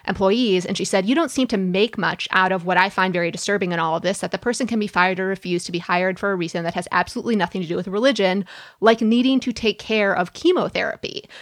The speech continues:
And she noted that one of the employees in the cases had been fired after disclosing her diagnosis of breast cancer. And so I think that that exchange took on a new meaning,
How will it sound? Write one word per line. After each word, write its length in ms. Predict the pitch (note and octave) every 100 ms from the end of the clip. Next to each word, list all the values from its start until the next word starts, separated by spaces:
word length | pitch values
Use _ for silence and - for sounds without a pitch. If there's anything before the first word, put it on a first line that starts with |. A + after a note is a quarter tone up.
| -
And 120 | -
she 140 | A#3 A3
noted 400 | G#3 D#4 A3+ G#3
that 220 | F#3+ F#3+
one 400 | F3 F3+ G#3+ G#3
of 80 | F#3+
the 100 | G3
employees 460 | F#3 G3+ F#3 F#3+
in 80 | F3+
the 80 | E3+
cases 380 | C4 C4 F3+ F3
had 140 | F3
been 120 | F3+
fired 360 | F#3+ A3+ A#3 F#3+
after 200 | E3+ E3+
disclosing 480 | - - G3+ G3 F#3
her 100 | F#3
diagnosis 500 | E3+ F3 E3+ E3+ F3+
of 120 | D3+
breast 240 | G3 -
cancer. 500 | - - - - - - - -
And 100 | G#3
so 80 | G3+
I 120 | F#3
think 240 | F3+ A3+ G#3+
that 260 | F#3 -
that 220 | F#3 F#3+ F3+
exchange 640 | F3 - F#3 F#3 F3+ -
took 200 | - -
on 380 | F3+ F3 E3+ F3
a 80 | F#3
new 140 | E3+
meaning, 680 | F3 A#3+ F3 - - A3